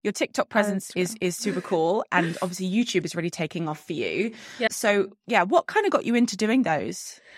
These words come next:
Speaker 2: I've always wanted to do a YouTube channel, to be honest. I feel like, uh, have you seen that quote where it's like, "Your story can be, like, a roadmap for other people going through the same thing"? And I've been through a lot of really tough stuff in my life,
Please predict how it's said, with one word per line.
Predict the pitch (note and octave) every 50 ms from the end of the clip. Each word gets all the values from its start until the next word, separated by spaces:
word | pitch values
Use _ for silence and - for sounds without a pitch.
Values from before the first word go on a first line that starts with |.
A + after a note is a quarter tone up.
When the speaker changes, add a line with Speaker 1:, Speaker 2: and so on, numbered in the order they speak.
| - - - _ -
Speaker 2:
I've | C4+ C#4 B3+
always | C#4 D4 E4 F#4 E4+ D#4+
wanted | B3+ - A3
to | - -
do | G#3+
a | G#3
YouTube | G3+ G3 G3+ G#3+ - - A3 -
channel, | - F#3+ - - G3+ G#3
to | - -
be | G#3 G3
honest. | G3 F#3+ - - G#3+ - -
I | A#3 -
feel | - B3+ B3 B3
like, | B3 A#3+ A#3 A3+ - - - - _
uh, | - G#3+ G#3+ G#3 G3+ G3+ G3+ G3 G3 G3+ G3
have | A3 A#3+
you | B3
seen | B3 C#4 B3+
that | B3 - -
quote | - - A3+ G#3 G3+ C3+
where | C#3+ F#3 -
it's | A3+ - -
like, | G3+ - G3
"Your | G#3 G#3+ G#3 G#3
story | G3 - - G#3 G3 G3 G3 F#3+ F#3 F#3 F3+ - - - -
can | - G#3+ G#3
be, | F#3+ F#3+ F#3 F3+ F3+
like, | F3+ F#3 -
a | G3 F#3
roadmap | F#3+ F#3 F#3 F#3 F#3 F#3+ F3+ - -
for | - G3
other | - F#3 F#3
people | - G3+ F#3+ F#3 F#3
going | F3+ F#3+ F3+ F3 F#3
through | F#3+ F#3
the | F3 F#3
same | - F#3 F3+ F3+
thing"? | - F3 E3+ F3 F#3 F#3
And | C#3 G3+
I've | G3+ G3+ F#3+
been | - G#3 G#3 G3+
through | - G3+ G3 F#3+ F#3 F3+ F3+ - -
a | F#3
lot | F#3+ F#3 E3+ - F2
of | F#3+ G3 - - _
really | F#3+ G3 F#3+ F3+ G#3+ - F#3 F#3 - _ _ _ _ _ -
tough | - G3 E3 - -
stuff | - - G3+ - - - - -
in | G#3 G3
my | F#3 F#3 F#3+
life, | F#3+ F3+ F#3 F#3+ G#3 - -